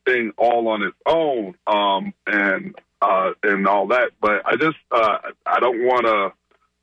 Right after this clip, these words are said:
uh, mess it up any more than it is, but it, I think, uh, we as a, as a whole group, just, just people in general, particularly here in America, aren't, um, maybe looking at religion a little bit more closely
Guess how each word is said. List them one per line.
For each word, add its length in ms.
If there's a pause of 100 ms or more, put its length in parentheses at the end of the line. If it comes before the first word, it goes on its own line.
(160)
uh, 380
mess 300
it 80
up 200
any 180
more 280
than 160
it 80
is, 200 (120)
but 160
it, 140 (120)
I 240
think, 200 (120)
uh, 200
we 560 (120)
as 240
a, 120 (160)
as 160
a 180
whole 460
group, 400 (120)
just, 160 (140)
just 160
people 420
in 120
general, 220
particularly 500
here 180
in 80
America, 460
aren't, 320 (540)
um, 520 (240)
maybe 540
looking 420
at 160
religion 480
a 60
little 240
bit 240
more 160
closely 680